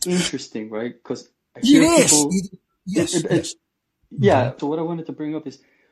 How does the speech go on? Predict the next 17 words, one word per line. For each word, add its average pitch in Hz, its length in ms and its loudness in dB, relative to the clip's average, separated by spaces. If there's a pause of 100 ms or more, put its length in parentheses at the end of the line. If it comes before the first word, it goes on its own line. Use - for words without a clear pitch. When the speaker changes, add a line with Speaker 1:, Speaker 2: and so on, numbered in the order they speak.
(560)
Speaker 1:
it 131 160 -6
gets 208 200 -4
so 127 140 -6
complicated, 135 680 -6
doesn't 139 320 -8
it? 110 100 -14
Because - 380 -12
you 143 100 -8
might 151 220 -4
say 139 180 -6
Speaker 2:
Yes. 135 120 -8
Speaker 1:
something 123 360 -8
like, 113 300 -12
uh, - 80 -14 (180)
Look 147 280 -4
at 135 180 -4
some 123 500 -6